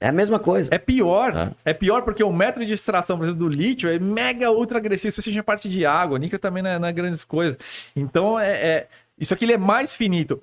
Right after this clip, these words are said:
Speaker 2: O, o, o tempo de, de vo-, de, de fornecimento na cadeia é muito mais curto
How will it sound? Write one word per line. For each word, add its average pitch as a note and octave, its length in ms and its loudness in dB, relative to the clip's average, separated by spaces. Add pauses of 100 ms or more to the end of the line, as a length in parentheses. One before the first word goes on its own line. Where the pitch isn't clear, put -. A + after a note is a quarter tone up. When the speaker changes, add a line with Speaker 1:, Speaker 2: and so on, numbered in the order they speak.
Speaker 2:
O, D3+ 80 2
o, D#3+ 320 2
o D#3+ 60 4
tempo A3+ 360 0
de, E3 220 -2
de C#3+ 140 -2
vo-, D#3 260 0
de, D3 260 0
de B2+ 600 0 (240)
fornecimento F#3+ 680 0
na E3+ 140 0
cadeia D#3+ 540 2
é D3 180 2
muito F#3+ 240 -2
mais G#3 240 0
curto E3+ 560 0